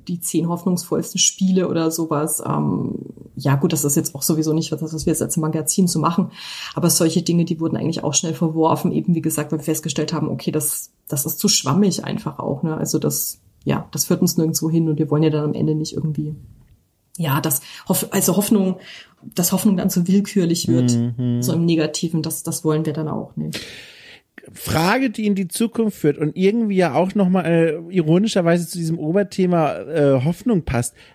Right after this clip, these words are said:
Speaker 2: Was passiert denn? Und ich traue mich da gar nicht auszusprechen, aber ich muss doch mal fragen, wenn jetzt tatsächlich diese magische fünftausend nicht erreicht wird, was die Verkaufszahlen angeht, würde das bedeuten, dass die kommende Gain in ihrer Form und Beschaffenheit sich verändern würde?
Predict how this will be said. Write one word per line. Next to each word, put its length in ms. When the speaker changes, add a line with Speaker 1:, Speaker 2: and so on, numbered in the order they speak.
Speaker 2:
Was 280
passiert 600
denn? 160
Und 280
ich 240
traue 280
mich 160
da 120
gar 200
nicht 140
auszusprechen, 600
aber 240
ich 240
muss 320
doch 160
mal 160
fragen, 440
wenn 340
jetzt 220
tatsächlich 720
diese 300
magische 500
fünftausend 680
nicht 140
erreicht 400
wird, 100
was 140
die 120
Verkaufszahlen 800
angeht, 400
würde 280
das 180
bedeuten, 580
dass 180
die 100
kommende 500
Gain 460
in 180
ihrer 560
Form 540
und 140
Beschaffenheit 640
sich 180
verändern 800
würde? 400